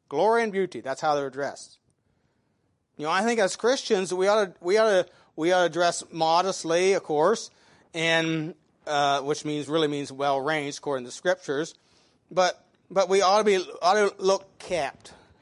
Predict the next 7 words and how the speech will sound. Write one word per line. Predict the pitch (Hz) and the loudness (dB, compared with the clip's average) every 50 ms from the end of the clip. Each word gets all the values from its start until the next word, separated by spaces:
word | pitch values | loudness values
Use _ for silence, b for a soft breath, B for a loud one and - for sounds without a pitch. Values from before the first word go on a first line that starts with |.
| _ - | _ -16
you | 143 143 | -14 -10
know, | 135 123 143 190 170 - _ _ _ _ _ _ _ _ _ _ _ _ _ _ _ _ - | -8 -8 -8 -10 -10 -14 _ _ _ _ _ _ _ _ _ _ _ _ _ _ _ _ -8
uh, | 139 139 139 139 | -4 -2 -2 -2
not | 143 151 160 160 | 0 0 0 0
haphazard, | - 160 160 170 156 160 170 156 143 139 127 - 139 165 208 202 - _ _ _ _ _ _ _ _ _ _ _ - | 0 -2 -6 -6 -4 -2 0 0 0 0 -2 -4 -6 -6 -6 -10 -16 _ _ _ _ _ _ _ _ _ _ _ -10
uh, | 135 131 127 | -10 -8 -6
like, | 127 135 131 131 131 | -6 -4 -4 -6 -6